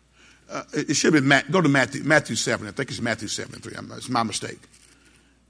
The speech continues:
Hallelujah. Matthew seven chapter. Look at verse number three in Matthew seven chapter. Watch this. Get the law. See, it, it, you gotta prepare, right? First of all, prepare before you confront.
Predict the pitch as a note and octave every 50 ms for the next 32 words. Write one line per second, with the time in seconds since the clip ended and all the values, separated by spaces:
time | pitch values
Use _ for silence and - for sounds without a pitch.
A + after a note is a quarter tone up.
0 | _ _ _ _ _ _ _ _ _ _ _ - - A2+ G2+ F#2 G2+ - A2+ A#2+
1 | B2+ A#2+ A#2+ C3 A#2 G#2+ - - A2+ G#2+ G#2+ A2+ A2 - G#2+ A2 A2 - - -
2 | _ _ _ _ _ _ _ _ _ _ _ _ _ - _ _ _ _ _ -
3 | - D#3 D3+ D3+ A#2 C3+ B2+ - C#3 B2 A2 - - A2+ G#2 A2 A2+ A2 A#2 A#2
4 | - - A#2 - A#2+ G#2 G2+ A2 A#2+ G2+ - _ _ - _ _ _ _ _ _
5 | _ _ _ _ _ _ _ _ _ _ - _ _ _ - C3 E3+ A3 - -
6 | D#3 G#2+ - - - - _ _ _ _ _ _ _ _ _ _ _ _ _ _
7 | _ _ _ _ _ - D3 E3 F3 F3 D#3+ C#3+ D#3 D#3+ E3 - - - - G#3+
8 | F3 - - F3+ F3+ F3+ F3+ F3+ F3+ - - - _ - - - D#3+ E3+ F3+ E3
9 | C#3+ D#3+ A#2 - - G#3+ G#3+ G3 D#3+ D3 D3+ D#3 - - - - - - D3+ D3+
10 | C#3 - - F3+ F#3 - D#3 C3+ B2 A#2 A#2 B2+ C3+ _ _ _ _ _ - _
11 | _ - - D#3+ - - G3 G3 F3+ D#3+ D3+ C#3+ - D#3+ C#3+ C#3 C3+ - B2 A2+
12 | - F#3 E3+ D3 -